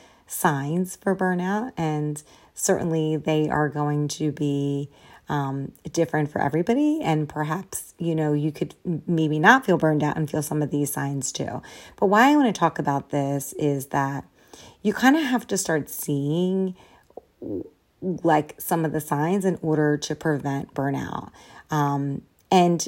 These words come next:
so let's talk about that. Like, what are some of the things when, when I'm talking about burnout, what are you thinking of, right?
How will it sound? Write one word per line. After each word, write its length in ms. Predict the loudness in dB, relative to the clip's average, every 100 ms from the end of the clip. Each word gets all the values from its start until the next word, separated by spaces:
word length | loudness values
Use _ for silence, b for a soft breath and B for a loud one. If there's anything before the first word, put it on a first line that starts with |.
| -6
so 440 | -4 2 4 4 4
let's 220 | 0 0
talk 200 | 0 0
about 240 | 0 -2 0
that. 220 | -2 -2
Like, 160 | -4 -2
what 240 | 2 4
are 120 | 4
some 240 | 2 2 0
of 80 | 2
the 100 | 0
things 540 | 0 -2 0 -4 -4
when, 140 | -4
when 220 | -4 -4 -2
I'm 120 | -2
talking 360 | -4 -4 -2
about 280 | -2 0 -2
burnout, 340 | -2 -2 -2 -2
what 180 | 0
are 40 | 0
you 260 | 0 0
thinking 460 | -2 -6 -8 -8 -6
of, 280 | -6 -6 -6
right? 380 | -6 -4 -6